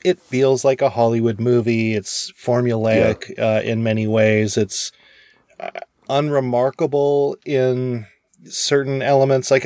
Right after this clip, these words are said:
Speaker 1: there's nothing about sort of the cinematography or things like that that jump out and are sort of like, "Ooh, that's super interesting." It, it does sort of
Speaker 2: Hmm.
Speaker 1: feel like it's
Speaker 2: Mm-hmm.
Speaker 1: not, um, pushing any boundaries, but I think that it, it plays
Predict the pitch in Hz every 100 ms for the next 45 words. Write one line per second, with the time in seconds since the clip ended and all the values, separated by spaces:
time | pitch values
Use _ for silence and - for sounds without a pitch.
0 | 139 151 180 196 170 135 131 127 - 117
1 | 101 - 101 98 - 160 147 139 139 131
2 | 123 110 101 123 110 107 120 110 101 104
3 | 113 113 - 101 113 120 - 110 101 104
4 | 95 107 98 98 95 110 160 107 90 107
5 | - - - - 113 - 104 107 - 110
6 | 107 92 107 - _ - 113 107 104 -
7 | 113 98 104 104 107 98 95 98 101 104
8 | 104 - - - - - - - _ 120
9 | 113 110 110 - - 107 101 95 95 95
10 | _ _ _ _ - - _ - 151 -
11 | 135 120 107 92 98 101 95 98 - -
12 | 117 113 - 143 135 - 127 113 120 139
13 | 139 _ - 131 131 -